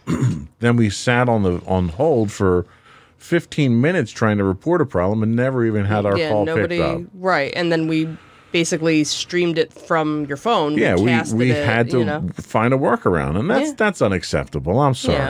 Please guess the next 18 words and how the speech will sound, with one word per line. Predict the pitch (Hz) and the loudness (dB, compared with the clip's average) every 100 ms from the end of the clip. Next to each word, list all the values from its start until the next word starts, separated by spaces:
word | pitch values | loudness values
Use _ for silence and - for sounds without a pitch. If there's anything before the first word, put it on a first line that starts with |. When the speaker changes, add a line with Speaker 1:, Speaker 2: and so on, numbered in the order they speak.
| 156 | -4
Speaker 2:
Yeah. | 82 | -4
Speaker 1:
I | 127 156 | -2 0
know | 160 | 2
they're | 147 127 | 2 2
not | 127 104 | 0 -2
charging | - 113 110 | 0 0 2
a | 92 | 2
lot | 87 98 - | 2 2 0
for | 107 | -2
the | 101 | 0
service | - 107 104 - | 0 0 0 0
right | 110 110 | 0 0
now, | 101 101 98 92 | 0 0 2 0
but | 85 85 | 2 2
Speaker 2:
Right. | 185 160 156 | 2 0 0
Speaker 1:
it's | 123 123 | 0 -2
Disney, | - 101 87 85 90 82 - | 0 0 0 -2 -4 -6 -6
and | 87 85 82 78 | -2 0 0 -4